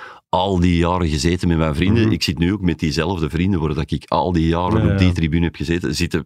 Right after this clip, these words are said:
Speaker 1: zitten wij nu samen op een veel modernere tribune.
Speaker 2: Ja.
Speaker 1: Maar eigenlijk zouden we evengoed nog altijd op die oude houten bankjes hebben
Speaker 2: Ja.
Speaker 1: willen zitten. Aan die...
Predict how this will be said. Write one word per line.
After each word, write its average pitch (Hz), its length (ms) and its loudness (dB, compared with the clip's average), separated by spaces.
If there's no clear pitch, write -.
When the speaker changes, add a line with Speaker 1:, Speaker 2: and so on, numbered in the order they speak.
Speaker 1:
zitten 73 280 -4
wij 71 120 -4
nu 78 200 -2
samen 90 580 -2
op 76 100 -6
een 76 120 -2
veel 73 160 -2
modernere 76 560 -2
tribune. 87 400 -2
Speaker 2:
Ja. 98 220 0
Speaker 1:
Maar 76 100 2
eigenlijk 76 280 -2
zouden 76 420 -2
we 76 100 -4
evengoed 82 480 0
nog 78 120 0
altijd 80 300 -2
op 73 100 -2
die 78 220 0
oude 80 340 0
houten 82 380 0
bankjes 80 640 -4
hebben 87 260 2
Speaker 2:
Ja. 85 200 2
Speaker 1:
willen 85 300 2
zitten. 90 280 0
Aan 87 140 0
die... 82 200 2